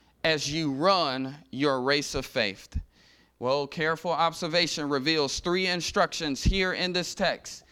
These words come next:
that will help all of us run our race of faith. If you're taking notes,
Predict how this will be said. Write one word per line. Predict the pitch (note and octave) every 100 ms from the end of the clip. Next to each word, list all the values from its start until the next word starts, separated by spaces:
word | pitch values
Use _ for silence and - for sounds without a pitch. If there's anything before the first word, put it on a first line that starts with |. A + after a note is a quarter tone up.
| _ _ -
that | D3
will | C#3+ B2+
help | C#3+ F3+ D3+ - _ -
all | A3 A#3+ G#3
of | C#3+ A#2+
us | A#2 A#2 - - - _ _ -
run | A#2+ D3+ D#3+ D#3 D3+ -
our | C#3 C3+ B2
race | A#2+ C3+ -
of | C3
faith. | - A2+ G2 - - - _ _ _ _ _ _ _
If | C#3+
you're | D3+
taking | D#3 - F#3+ E3
notes, | E3+ F3 D3+ -